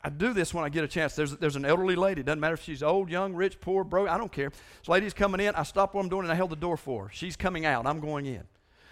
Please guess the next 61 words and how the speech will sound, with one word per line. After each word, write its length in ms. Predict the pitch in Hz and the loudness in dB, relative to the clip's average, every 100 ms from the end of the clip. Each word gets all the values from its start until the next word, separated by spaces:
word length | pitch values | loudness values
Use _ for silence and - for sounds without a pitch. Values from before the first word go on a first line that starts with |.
| - - | -4 4
I'm 160 | 202 | 4
starting 440 | - 202 202 185 180 | 4 4 6 6 2
in 180 | 196 | 2
her 80 | 165 | 2
car. 380 | - 180 190 170 | 2 4 6 4
I 40 | |
saw 200 | 147 165 | 2 0
her 80 | 208 | 2
go 120 | 160 | 2
to 60 | 160 | 2
her 80 | 151 | 2
car. 240 | 185 175 - - | 4 2 2 -10
She 140 | - | -4
got 240 | 165 208 226 | 4 4 4
to 80 | 240 | 0
her 60 | |
car 240 | 226 214 185 | 2 0 2
door. 140 | 175 | -2
She 160 | - 139 | -4 -6
stopped 320 | - 202 202 | 2 2 0
what 100 | 190 | -6
she 100 | 202 | -8
was 100 | 165 | -6
doing. 180 | 185 170 | -4 -4
She 140 | 147 | -6
turned 320 | - 202 214 | -4 -2 -2
around 260 | 196 180 165 | -2 0 -2
and 100 | 147 | -4
came 200 | 175 151 | -6 0
back 280 | 180 190 190 | 0 0 -2
in 140 | 180 | -4
and 100 | 147 | -2
came 200 | 170 170 | -2 -2
up 120 | 160 | -4
to 60 | 160 | -6
me 100 | 156 | -8
and 60 | |
she 100 | 156 | -8
said, 180 | 139 147 | -10 -10
"Sir, 160 | - 170 | -6 -4
I 60 | |
wanna 160 | 170 151 | -4 -6
say, 220 | - 143 - - - | -8 -10 -10 -20 -12
I 40 | - | -6
wanna 140 | 175 | -4
tell 200 | - 165 | -2 -4
you 120 | 156 | -4
thank 260 | 135 151 143 | -6 -6 -4
you 80 | 143 | -8
and 100 | 123 | -6
tell 140 | 139 | -4
you 120 | 131 | -4
that 100 | 127 | -4
I 60 | 120 | -6
really 240 | 120 123 | -6 -8
mean 220 | 117 113 82 | -10 -12 -14
it. 80 | _ _ _ _ _ _ - | _ _ _ _ _ _ -6
People 260 | 151 135 127 | -6 -4 -2
don't 240 | 131 120 | -4 -4
serve 400 | - 131 110 101 - _ _ 123 | -6 -4 -4 -8 -14 _ _ -14
anymore." 440 | 113 101 78 | -12 -12 -14